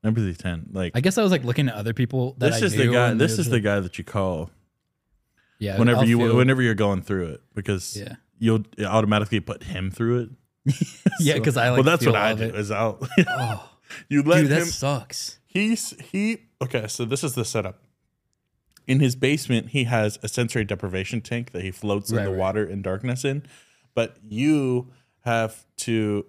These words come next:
Speaker 1: he also has, like, a big iPad on it, but it's, like, it's made with that sand, like, magic sand, and you have, you get a stylus
Speaker 2: Yeah,
Speaker 1: on the
Speaker 2: yeah.
Speaker 1: outside and you write in,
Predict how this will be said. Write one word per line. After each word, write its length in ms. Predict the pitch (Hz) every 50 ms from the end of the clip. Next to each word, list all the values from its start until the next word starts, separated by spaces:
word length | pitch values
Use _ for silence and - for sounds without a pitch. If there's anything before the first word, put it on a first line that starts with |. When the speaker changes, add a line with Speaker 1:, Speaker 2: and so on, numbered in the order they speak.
| _ _
Speaker 1:
he 280 | - - 139 - -
also 260 | - 113 120 - 127
has, 120 | 104 98 98
like, 120 | 101 - 101
a 40 |
big 200 | 87 98 98 92
iPad 400 | - 95 95 98 - 120 117 110 113
on 180 | 117 117 117
it, 220 | 127 120 - - 104
but 120 | 101 92
it's, 160 | 98 95 - -
like, 180 | 98 92 - -
it's 200 | 113 107 - -
made 120 | 113 107
with 140 | 104 107 98
that 180 | 110 98 76 -
sand, 500 | - - 107 101 104 107 107 107 101 -
like, 160 | 104 92 -
magic 340 | 104 98 92 95 101 95 -
sand, 460 | - - 107 98 98 101 101 101 98
and 240 | - 95 98 95 -
you 120 | - 104
have, 160 | 104 98 98 92
you 140 | 107 110
get 140 | 107 110 101
a 40 | 95
stylus 460 | - - - 101 95 98 104 107 113
Speaker 2:
Yeah, 120 | 120 113 101
Speaker 1:
on 60 | 98
the 60 | 98
Speaker 2:
yeah. 80 | 92 95
Speaker 1:
outside 340 | 104 - - - 110 107 101
and 120 | 90 98
you 100 | 101 101 95
write 320 | 95 92 98 110 110 -
in, 400 | - 107 104 107 110 117 123 123